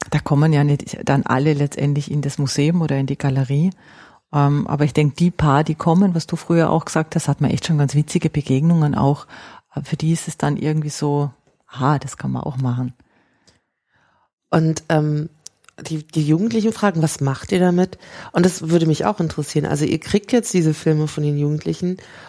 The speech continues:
Speaker 2: und ihr macht Installation, ihr macht ja irgendeine Transformation aus dem Vorgefundenen.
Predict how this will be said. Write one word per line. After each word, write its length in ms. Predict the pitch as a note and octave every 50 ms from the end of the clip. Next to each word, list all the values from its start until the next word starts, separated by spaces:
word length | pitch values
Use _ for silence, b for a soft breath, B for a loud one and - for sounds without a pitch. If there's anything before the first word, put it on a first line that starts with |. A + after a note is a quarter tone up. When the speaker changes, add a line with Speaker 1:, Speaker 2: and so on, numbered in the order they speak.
| B B
Speaker 2:
und 400 | - - D#3 D#3 D#3 E3 - - - _ _
ihr 140 | - E3 D#3+
macht 440 | D#3 D#3 E3 F3 - - - - -
Installation, 800 | D#3+ D3+ D3 - D#3+ D3 D3 D3 D3 - - - D3 C#3+ D3 D3
ihr 80 | D3
macht 360 | C#3+ D3+ F3 F#3 - - -
ja 120 | F3 E3 - -
irgendeine 400 | D3+ D#3+ E3 E3 D#3 D#3+ D#3+ -
Transformation 1300 | - - - D#3 D#3 D#3+ D#3 - - - - D#3 D3 D3 D3 D3 C#3+ - - - - D3 C#3+ D3 D3 D3
aus 200 | - - D#3 -
dem 160 | - D3 C#3+
Vorgefundenen. 760 | - - D3+ C#3+ C#3 C#3 - - - D3+ D3 D3 D3 C#3+